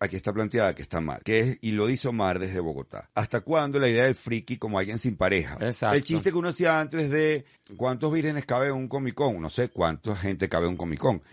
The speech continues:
Speaker 2: Claro.
Speaker 1: O sea, <laughs> y yo los llegué a hacer en un momento dado, pero yo creo que ya no aplican. O sea, yo creo que ya los, lo-, los panas del Comic Con crecieron, se casaron,
Speaker 2: Ujú.
Speaker 1: las mujeres descubrieron que prefiero aguantarme una afición como Lego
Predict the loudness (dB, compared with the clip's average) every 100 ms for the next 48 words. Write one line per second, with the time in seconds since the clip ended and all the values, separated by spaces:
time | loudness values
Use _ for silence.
0 | -16 -6 -2 0 -2 -6 -2 0 2 2
1 | 2 2 2 2 0 -4 _ _ _ -2
2 | 0 2 0 0 2 2 2 2 2 2
3 | 0 0 0 2 2 0 -4 -6 0 0
4 | 0 0 0 2 0 0 -2 -2 -4 -4
5 | -8 -10 -6 -4 -2 0 0 0 0 0
6 | 2 4 2 -4 -10 -2 0 2 2 2
7 | 2 -4 -8 0 2 2 0 -2 -2 -2
8 | -2 -2 0 2 2 -2 -4 -2 -2 2
9 | 4 2 -2 -6 -8 -10 -4 0 2 0
10 | 0 0 0 -2 -4 -2 -2 -2 -2 2
11 | 2 2 -2 -2 -2 0 -2 _ -2 -2
12 | 0 2 2 0 0 0 2 2 0 0
13 | -6 -6 -4 0 0 -2 -2 2 4 2
14 | 0 -4